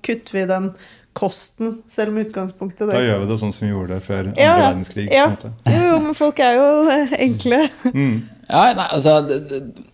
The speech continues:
Speaker 3: man får nesten vente og se litt. Det, det er vel sånn, eh, men hvis man skal prøve å predikere på noe her, så kan man, det er jo ofte litt sånn, hvis man skal kutte, så kutter man markedsføring først. Um,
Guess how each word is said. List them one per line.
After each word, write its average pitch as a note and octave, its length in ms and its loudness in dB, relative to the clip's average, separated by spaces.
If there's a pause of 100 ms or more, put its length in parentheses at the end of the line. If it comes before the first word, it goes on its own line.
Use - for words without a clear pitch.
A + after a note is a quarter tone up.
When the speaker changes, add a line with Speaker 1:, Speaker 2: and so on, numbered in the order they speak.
(580)
Speaker 3:
man D#3 220 4
får C#3+ 240 6
nesten C3+ 260 2
vente A2 260 4
og G2 40 2
se D#2 160 2
litt. F#2 340 -2
Det, G#2+ 140 4 (140)
det G#2+ 80 4
er F2+ 100 4
vel F#2 260 -2
sånn, F2 500 -4
eh, F#2 280 -4
men F#2 220 -2
hvis G2+ 100 2
man G#2+ 80 2
skal A2 140 0
prøve G#2 260 4
å E2+ 60 -4
predikere F2+ 640 0
på G2 100 0
noe G2 220 2
her, B2 280 6
så G#2+ 120 0
kan G#2 120 4
man, G2 100 2
det A2 80 6
er G#2 100 6
jo - 80 2
ofte - 300 0
litt A2 160 4
sånn, F#2+ 180 2 (260)
hvis G2+ 140 0
man G#2 80 4
skal G2+ 160 0
kutte, - 320 -4
så F#2+ 80 -8
kutter G#2 220 -4
man F2+ 100 0
markedsføring F#2 480 -2
først. - 300 0 (180)
Um, F#2+ 400 4